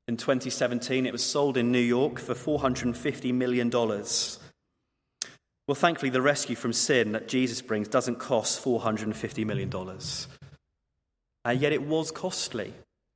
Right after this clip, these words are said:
It was costly to God because it cost Jesus Christ his life. Uh, Matthew goes on to tell us in his account, uh, that it was Jesus' loving commitment to save us that led him to that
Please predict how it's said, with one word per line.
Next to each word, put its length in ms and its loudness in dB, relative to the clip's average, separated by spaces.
It 120 -2
was 140 -4
costly 520 -2
to 140 -2
God 300 0
because 260 -2
it 160 -4
cost 380 -2
Jesus 400 -2
Christ 540 -2
his 260 -4
life. 680 -4
Uh, 120 4
Matthew 360 0
goes 240 2
on 160 0
to 80 -6
tell 300 2
us 160 0
in 160 -2
his 240 0
account, 640 -2
uh, 180 6
that 340 2
it 100 2
was 140 2
Jesus' 540 0
loving 440 4
commitment 600 -2
to 80 -6
save 460 -2
us 460 -6
that 200 2
led 340 2
him 240 -2
to 160 -4
that 200 2